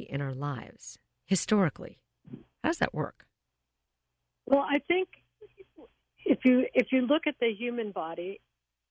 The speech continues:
Speaker 2: we are electromagnetic tuning forks. Our, our bodies are, are magnetic, our blood is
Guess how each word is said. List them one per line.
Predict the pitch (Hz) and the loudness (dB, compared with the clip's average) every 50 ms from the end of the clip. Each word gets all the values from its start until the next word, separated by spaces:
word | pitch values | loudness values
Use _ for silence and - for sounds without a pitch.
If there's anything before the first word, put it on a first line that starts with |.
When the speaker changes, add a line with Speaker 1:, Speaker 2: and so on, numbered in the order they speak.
| - | -12
Speaker 2:
we | 190 214 254 269 269 277 | -8 -4 -2 0 2 2
are | 247 240 233 226 226 226 226 233 226 220 _ _ _ _ _ _ _ _ _ _ _ - | 2 4 2 2 0 0 -2 -2 -6 -8 _ _ _ _ _ _ _ _ _ _ _ -2
electromagnetic | 214 220 220 220 226 233 247 - - - 269 262 269 254 240 226 214 202 185 185 190 190 190 196 196 196 _ _ - - | 0 2 4 6 4 4 2 0 0 2 4 4 4 4 2 0 0 0 0 0 2 2 2 2 0 -2 _ _ -6 -4
tuning | 196 175 170 165 160 - - - | -2 -2 -2 -2 -4 -6 -4 -2
forks. | 170 165 151 139 - - - - - _ _ - - - - - - _ _ _ _ - | 0 0 0 0 -4 -8 -14 -20 -20 _ _ -20 -20 -20 -20 -20 -20 _ _ _ _ 2
Our, | 214 214 208 208 208 202 202 202 196 - _ _ _ _ _ _ _ _ _ _ _ _ _ _ _ _ _ _ _ _ - | 4 6 6 6 6 4 2 2 0 -4 _ _ _ _ _ _ _ _ _ _ _ _ _ _ _ _ _ _ _ _ 0
our | 226 208 196 190 | 2 4 4 4
bodies | 190 180 208 214 226 247 262 285 285 277 240 - - - - | 2 0 0 2 2 2 2 2 0 0 -2 -4 -8 -10 -4
are, | 208 190 190 185 185 185 180 180 - - _ _ _ _ _ _ _ _ _ _ _ _ _ _ _ - | 0 0 2 2 4 2 2 0 -2 -4 _ _ _ _ _ _ _ _ _ _ _ _ _ _ _ -2
are | 196 196 | 0 0
magnetic, | 185 185 185 180 180 180 170 190 190 196 214 233 254 277 277 285 294 - | 2 4 4 2 2 2 0 -2 0 0 0 2 2 2 4 2 2 2
our | - 196 185 | 0 0 2
blood | - 208 202 214 247 254 | 2 2 2 2 2 0
is | 285 269 | -2 -4